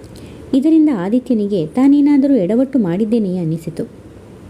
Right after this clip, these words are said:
ಅಂಜಲಿ, ರಾಜಶೇಖರ್, ಶೀಲಾ ಸೇರಿದಂತೆ ಯಾರಿಗೂ ಕೂಡ ಇದರ ಬಗ್ಗೆ ಆದಿತ್ಯನ ಬಳಿ ಮಾತನಾಡಲು ಇಷ್ಟವಿರಲಿಲ್ಲ. ಹೇಗೋ ಆತ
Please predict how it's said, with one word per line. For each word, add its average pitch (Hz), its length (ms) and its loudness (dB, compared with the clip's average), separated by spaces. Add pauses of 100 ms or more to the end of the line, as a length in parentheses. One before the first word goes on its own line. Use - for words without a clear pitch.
(600)
ಅಂಜಲಿ, 220 420 0
ರಾಜಶೇಖರ್, 165 680 -4
ಶೀಲಾ 254 340 0
ಸೇರಿದಂತೆ 180 680 -4 (400)
ಯಾರಿಗೂ 285 400 2
ಕೂಡ 262 220 -2
ಇದರ 214 280 0 (100)
ಬಗ್ಗೆ 170 320 -4 (180)
ಆದಿತ್ಯನ 277 460 2
ಬಳಿ 262 200 2
ಮಾತನಾಡಲು 196 600 -2
ಇಷ್ಟವಿರಲಿಲ್ಲ. 160 640 -2 (1300)
ಹೇಗೋ 247 280 0
ಆತ 208 260 -4